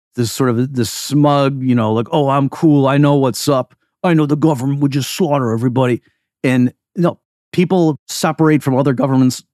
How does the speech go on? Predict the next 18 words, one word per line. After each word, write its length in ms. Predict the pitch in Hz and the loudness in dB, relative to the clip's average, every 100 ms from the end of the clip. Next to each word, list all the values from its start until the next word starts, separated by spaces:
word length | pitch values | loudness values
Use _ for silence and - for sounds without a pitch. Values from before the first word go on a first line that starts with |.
| _ _ | _ _
It, 140 | 127 135 | -2 0
it 80 | |
was 140 | 135 123 | 0 0
largely 440 | 139 147 151 151 | 0 2 2 0
peaceful 340 | - 156 - 151 | 2 0 2 0
in 60 | |
the 60 | 139 | 2
Soviet 340 | 165 151 139 | 0 0 2
Union 280 | 156 135 110 | 2 2 2
when 80 | 123 | 0
it 120 | 117 | 0
broke 180 | 127 104 | -2 -2
apart. 320 | 127 107 - _ _ _ _ _ - | -4 -4 -6 _ _ _ _ _ -2
And 140 | 123 | -2
others, 460 | 117 131 135 120 131 | 0 0 0 0 -2
you 80 | 113 | -2
know, 120 | 107 _ - | -4 _ -8
Quebec, 480 | - 123 139 135 | -8 -2 -2 -2